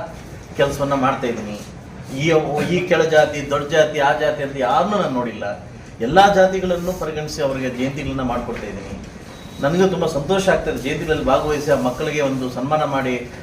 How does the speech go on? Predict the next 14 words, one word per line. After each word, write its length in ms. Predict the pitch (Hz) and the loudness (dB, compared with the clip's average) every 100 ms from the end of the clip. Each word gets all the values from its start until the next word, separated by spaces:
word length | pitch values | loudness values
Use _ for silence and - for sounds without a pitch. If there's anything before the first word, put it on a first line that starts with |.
| - | -4
ಆ 40 | |
ಮಕ್ಕಳ 300 | 123 165 156 | -2 0 2
ಪ್ರತಿಭೆಗಳನ್ನ 560 | 147 139 170 165 156 147 | 2 2 -2 0 0 2
ನಾವು 180 | 135 123 | 2 2
ಆಚೆ 220 | 175 143 | 2 0
ತರ್ತಕ್ಕಂಥ 380 | 135 131 131 135 | -2 -2 -2 0
ಕಾರ್ಯಕ್ರಮ 480 | 131 127 - 147 135 | 2 0 0 -2 0
ನಾವೇನು 300 | 123 127 135 | 0 0 -2
ನಮ್ಮ 140 | 123 | 0
ತಾಲೂಕಲ್ಲಿ 540 | 123 160 156 147 131 | 2 2 2 -2 -2
ವಿಭಿನ್ನವಾಗಿ 520 | 143 185 190 160 151 139 | 2 2 4 4 2 0
ವಿನೂತನವಾಗಿ 480 | 156 180 165 151 | -2 -4 -2 -2
ಮಾಡ್ತಾ 240 | 131 143 - | 0 -2 -2
ಇದ್ವಿ, 460 | 127 117 120 120 | -4 -6 -6 -10